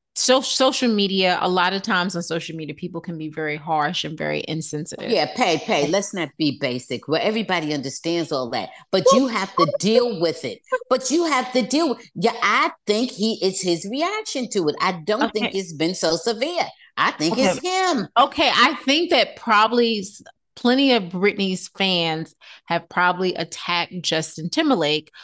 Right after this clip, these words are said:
Speaker 1: for various reasons. And what I wanna say is, is I think regarding the abortion,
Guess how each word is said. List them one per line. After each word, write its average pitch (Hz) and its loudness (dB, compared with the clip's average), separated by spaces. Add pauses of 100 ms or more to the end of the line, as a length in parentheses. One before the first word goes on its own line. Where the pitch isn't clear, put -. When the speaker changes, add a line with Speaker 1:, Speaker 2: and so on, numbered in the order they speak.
(180)
Speaker 1:
for 180 0
various 170 -2
reasons. 196 -2
And 180 -2
what 180 -2
I 175 4
wanna 240 0
say 175 0
is, 156 2
is 160 -6
I 160 0
think 165 -4
regarding 160 0
the 143 -2
abortion, 165 0